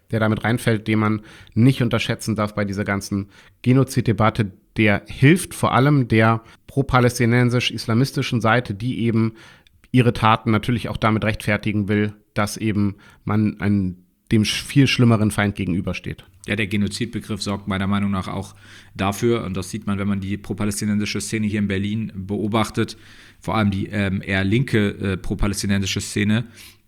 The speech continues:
Speaker 2: und gar nicht so sehr die palästinensische Diaspora, ähm, dass das ein absoluter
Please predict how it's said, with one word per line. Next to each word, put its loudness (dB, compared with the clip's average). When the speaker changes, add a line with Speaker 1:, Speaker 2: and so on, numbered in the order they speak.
Speaker 2:
und -6
gar 2
nicht 2
so -2
sehr 0
die 0
palästinensische -2
Diaspora, -2
ähm, -4
dass -4
das -4
ein -2
absoluter -2